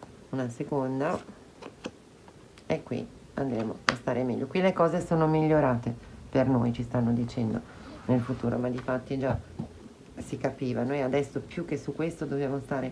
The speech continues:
concentrati per capire qual è il messaggio che arriva da qua, eh. Allora, qui abbiamo la carta dell'avventura. Mm, non è una carta tanto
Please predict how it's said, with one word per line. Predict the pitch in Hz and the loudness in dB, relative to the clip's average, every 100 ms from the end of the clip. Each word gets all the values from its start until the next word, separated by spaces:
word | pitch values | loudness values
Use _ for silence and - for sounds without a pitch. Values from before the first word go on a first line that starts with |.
| - - - - | -8 -18 -16 -6
concentrati | - 147 151 185 - 143 143 | 0 0 2 2 2 2 0
per | 156 135 | -2 -2
capire | - 123 143 147 | -2 -2 0 0
qual | 135 139 | 2 4
è | 147 - | 4 2
il | 135 | 0
messaggio | 127 123 120 170 135 123 127 - - - | 2 0 4 4 4 2 -4 -8 -16 -14
che | - | -4
arriva | 131 123 - 139 | -2 0 -2 -2
da | 120 123 | 0 0
qua, | 117 120 120 160 | -2 -2 2 2
eh. | 156 - - - - - - | 0 -8 -14 -16 -16 -14 -4
Allora, | - 131 120 80 | 0 2 2 2
qui | - 160 | 2 2
abbiamo | 147 139 143 | 4 4 4
la | 139 | 4
carta | 139 165 165 | 4 2 4
dell'avventura. | 147 131 135 151 156 147 139 123 160 147 131 127 123 - - - - - - - - - | 4 6 6 4 4 2 2 0 0 2 4 2 0 -10 -16 -16 -16 -16 -16 -16 -12 -2
Mm, | 139 156 127 - - - - | 2 2 0 -4 -10 -12 -4
non | 120 135 | 0 4
è | 190 | 4
una | 165 139 | 4 2
carta | 139 135 131 135 | 0 -2 -2 -4
tanto | 139 135 127 120 131 131 | -2 -2 -2 -2 0 0